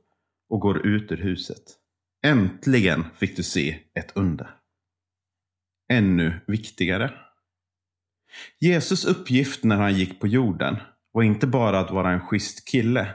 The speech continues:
som gjorde bra saker och helade folk.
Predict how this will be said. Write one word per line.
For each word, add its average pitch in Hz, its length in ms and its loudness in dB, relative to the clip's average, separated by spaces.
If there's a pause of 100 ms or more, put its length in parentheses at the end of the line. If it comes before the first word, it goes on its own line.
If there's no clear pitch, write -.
som - 200 0
gjorde 95 200 4
bra 92 320 0
saker 87 540 -4
och 82 160 0
helade 87 380 0
folk. - 500 -10